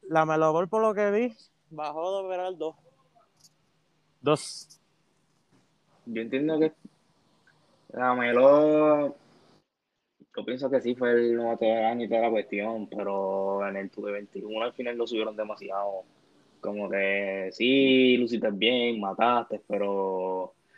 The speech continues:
Speaker 2: tampoco es para que terminaras haciendo un ochenta y seis. Y entiendo que ochenta y cuatro overall, entiendo que el bien para él, obviamente va a subir de overall.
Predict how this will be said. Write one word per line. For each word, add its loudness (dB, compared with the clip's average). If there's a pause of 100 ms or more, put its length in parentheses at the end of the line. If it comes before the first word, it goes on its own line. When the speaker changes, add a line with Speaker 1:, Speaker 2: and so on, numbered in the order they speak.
(140)
Speaker 2:
tampoco 0
es 0
para 0
que 2
terminaras 2
haciendo -2
un -2
ochenta -4
y -2
seis. -2
Y -4
entiendo 0
que 10
ochenta -2
y 2
cuatro 2
overall, 4
entiendo -6
que 0 (280)
el -8
bien -12
para 2
él, -4 (540)
obviamente 2
va 0
a -6
subir -4
de -4
overall. -2